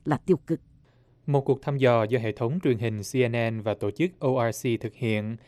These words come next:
Speaker 2: mà kết quả được công bố vào chiều tối thứ Hai cho thấy bà Clinton dẫn trước với tỷ lệ ủng hộ cao hơn nữa là năm mươi hai phần trăm so với bốn mươi ba phần trăm dành cho ông Trump.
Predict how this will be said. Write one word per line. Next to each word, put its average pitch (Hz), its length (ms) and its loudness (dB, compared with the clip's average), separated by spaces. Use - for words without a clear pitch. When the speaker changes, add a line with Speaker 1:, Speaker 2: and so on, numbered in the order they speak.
Speaker 2:
mà 117 300 0
kết - 200 -4
quả 110 220 0
được 123 180 -2
công 120 160 -4
bố 117 200 0
vào 131 200 -2
chiều 107 240 0
tối 110 180 -2
thứ 147 120 -4
Hai 110 460 0
cho 135 120 -2
thấy 117 400 0
bà 117 240 2
Clinton 117 500 -2
dẫn 107 240 -4
trước 147 220 2
với 151 180 -2
tỷ 131 160 0
lệ 117 120 2
ủng 113 200 -2
hộ 104 360 0
cao 117 160 0
hơn 113 180 -4
nữa 107 380 0
là 117 160 2
năm 117 220 -2
mươi 120 80 0
hai 120 180 -2
phần 101 200 -8
trăm 117 320 0
so 120 240 0
với 110 260 0
bốn 151 220 -2
mươi 170 100 -4
ba 117 180 0
phần 104 220 -8
trăm 107 300 -4
dành 101 240 -4
cho 123 120 -6
ông 107 140 -4
Trump. 107 380 0